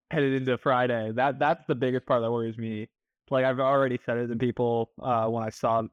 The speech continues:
saw that matchup and kinda looking through everything, I was like, "This is a little worrying," but, like, if, you know, the bullpen can do a job, then that's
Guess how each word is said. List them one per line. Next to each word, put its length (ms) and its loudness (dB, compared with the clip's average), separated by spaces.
saw 160 2
that 100 -2
matchup 380 -2
and 160 -6
kinda 220 -6
looking 420 -2
through 260 0
everything, 360 -2
I 80 -2
was 160 -2
like, 280 0
"This 220 -2
is 80 -8
a 60 2
little 340 0
worrying," 600 0
but, 420 0
like, 320 -4
if, 300 -4
you 100 -2
know, 80 0
the 80 0
bullpen 460 -2
can 100 0
do 140 0
a 40 -4
job, 460 0
then 160 -4
that's 320 -2